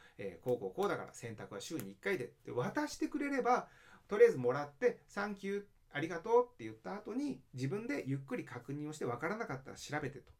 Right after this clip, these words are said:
いうことができますが、大体口頭です。口で言われます。「え、朝ごはんは何時だから。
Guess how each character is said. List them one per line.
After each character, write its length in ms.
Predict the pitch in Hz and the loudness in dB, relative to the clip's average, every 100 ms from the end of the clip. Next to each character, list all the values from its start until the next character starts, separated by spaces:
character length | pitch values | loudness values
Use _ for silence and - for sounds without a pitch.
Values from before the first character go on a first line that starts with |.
| - - | -14 -8
い 80 | |
う 160 | 226 247 | -4 -4
こ 120 | 254 | -4
と 120 | 247 | 0
が 120 | - - | 0 0
で 120 | 104 | -8
き 120 | - | -8
ま 120 | 196 | -8
す 220 | 196 - - | -8 -14 -2
が、 260 | 202 143 - - - 131 | 0 0 -6 -20 -18 0
大 360 | 180 277 339 | 2 4 2
体 280 | 320 339 320 | 2 4 2
口 340 | - 135 135 135 | 0 -2 -2 2
頭 200 | 123 104 | 2 0
で 100 | 98 | -4
す。 200 | - - - _ | -12 -20 -20 _
口 220 | - - 190 | -10 -4 0
で 60 | |
言 80 | 151 | 2
わ 100 | 117 | 0
れ 60 | 98 | -4
ま 100 | 92 | -12
す。 180 | - - _ _ - - _ | -18 -20 _ _ -20 -20 _
「え、 60 | - | -6
朝 200 | 131 196 | -4 -4
ご 80 | 175 | -2
は 100 | 131 | -4
ん 40 | |
は 80 | 98 | -4
何 160 | 113 113 | -6 -8
時 80 | 92 | -10
だ 100 | - | -14
か 100 | |
ら。 80 | - | -18